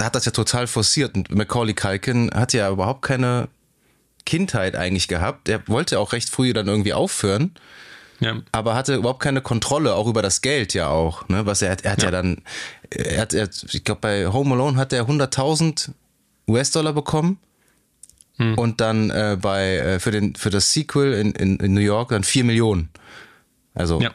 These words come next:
Speaker 1: theoretisch hat er das bekommen. Das ist dann auf so einem Treuhandkonto wahrscheinlich, ähm,
Speaker 2: Mhm.
Speaker 1: gelandet, wo er dann später, wenn er volljährig ist, dann ran konnte.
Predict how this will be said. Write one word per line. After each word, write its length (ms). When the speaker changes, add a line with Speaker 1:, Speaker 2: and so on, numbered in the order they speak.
Speaker 1:
theoretisch 520
hat 120
er 60
das 180
bekommen. 360
Das 140
ist 100
dann 120
auf 160
so 100
einem 160
Treuhandkonto 800
wahrscheinlich, 480
ähm, 300
Speaker 2:
Mhm. 200
Speaker 1:
gelandet, 500
wo 80
er 80
dann 140
später, 420
wenn 120
er 100
volljährig 480
ist, 120
dann 140
ran 180
konnte. 380